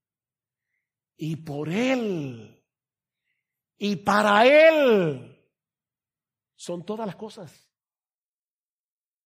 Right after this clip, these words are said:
Conclusión, a él sea la gloria. A él sea la gloria. Mi amado hermano, no trates de domesticar a Dios.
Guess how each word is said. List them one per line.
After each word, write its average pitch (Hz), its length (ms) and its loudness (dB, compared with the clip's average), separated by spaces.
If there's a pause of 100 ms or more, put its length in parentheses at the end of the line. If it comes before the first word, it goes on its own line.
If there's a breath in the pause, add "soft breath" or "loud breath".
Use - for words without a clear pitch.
(1200)
Conclusión, 165 1000 -10
a 131 120 -12
él 160 160 -10
sea 160 200 -14
la 160 120 -12
gloria. 156 600 -18 (960)
A 160 180 -8
él 208 140 -6
sea 226 160 -10
la 220 140 -8
gloria. 220 500 -12 (560 soft breath)
Mi 190 160 -10
amado 208 260 -6
hermano, 214 380 -4
no 208 180 -6
trates 208 400 -6
de 180 120 -4
domesticar 170 640 -10
a 151 40 -12
Dios. 120 420 -18